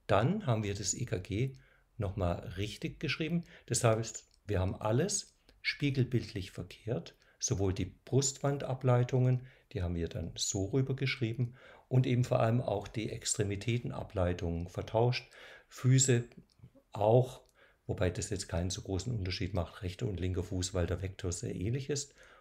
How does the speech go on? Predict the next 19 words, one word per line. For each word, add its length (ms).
Und 140
da 160
sah 220
das 260
E 160
K 140
G 220
dann 200
auf 160
einmal 320
so 400
aus, 320
mit 180
einem 400
plausiblen 1000
Lagetyp 720
hier 260
jetzt, 460
ähm, 600